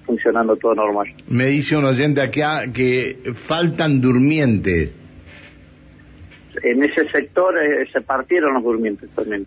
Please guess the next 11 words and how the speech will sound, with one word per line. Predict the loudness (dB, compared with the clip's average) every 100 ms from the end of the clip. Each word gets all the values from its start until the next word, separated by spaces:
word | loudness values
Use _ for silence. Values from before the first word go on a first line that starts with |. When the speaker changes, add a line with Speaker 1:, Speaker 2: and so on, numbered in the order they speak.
| -14
Speaker 2:
Se | -18 -4 -2
Speaker 1:
Nosotros | 0
Speaker 2:
partieron | 0 0 -2 0 0 0 0
Speaker 1:
trabajamos | 2 2
Speaker 2:
los | 0 0
Speaker 1:
con | 0
presión, | 0 2 0
Speaker 2:
durmientes. | -2 -2 -2 -2
Speaker 1:
sí. | -10 -20 -20 -20 -20 -4
Sí, | -2
sí, | 2